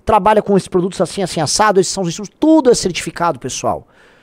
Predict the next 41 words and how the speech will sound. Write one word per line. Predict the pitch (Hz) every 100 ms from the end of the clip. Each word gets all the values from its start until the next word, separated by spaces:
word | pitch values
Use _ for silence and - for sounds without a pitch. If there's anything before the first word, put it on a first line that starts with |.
| _ _ _ _ _ -
Não | 262 277
pense | 294 -
que | -
alimento | 226 208 240 170
hoje | 214 220
é |
uma | 208
coisa | 220 -
que | 214
não |
é | 226
certificada. | 220 - 240 -
É, | 262 269 254
e | 233
é | 269
muito | 226 240 277
certificada. | - 214 - 175 165 170 196 110 - _ _ _ _ _ _ _ _ _ _ _ _ _ _ _ _ -
Imagina, | 285 269
eu | 254 277
era, | 247 262 185
quando | 185 190
eu |
trabalhava | 180 170 170
com | 156
fábrica, | - 196 208 262
eu |
era | 262
fornecedor | - 226 214 - 180 185
de, | 160 175
hum, | 151 147 139 139 143 -
empresas | 156 160 170 170
que | - -
forneciam | 175 156 170
pra | 165
montadora. | 151 156 160 131 104 - _ - -
Cara, | - 339 143 _ _ - -
é, | 113 _ _ -
eu | 147
fornecia | 233 226 247
pro | -
sistemista. | 196 - 214 151 -